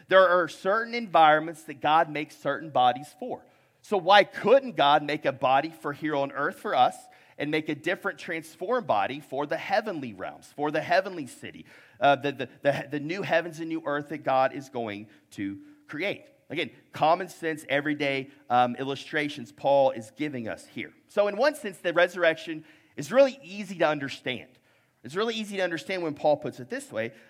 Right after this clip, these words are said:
but in another sense, it's really, really difficult. It's, it's otherworld-, otherworldly. It's, um, it's spiritual,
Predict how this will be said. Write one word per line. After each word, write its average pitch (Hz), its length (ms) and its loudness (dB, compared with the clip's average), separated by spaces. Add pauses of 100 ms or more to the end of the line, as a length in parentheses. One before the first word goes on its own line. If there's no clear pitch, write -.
(140)
but 196 140 2
in 196 80 0
another 190 320 4
sense, 165 420 -8
it's 156 180 -8
really, 180 260 -4
really 180 200 -4
difficult. 180 500 -10 (400)
It's, 165 220 -2 (140)
it's 160 260 -6
otherworld-, 180 640 2 (300)
otherworldly. 160 1000 -2 (360)
It's, 160 220 -4 (420)
um, 143 260 2
it's 151 140 -6
spiritual, 214 640 -4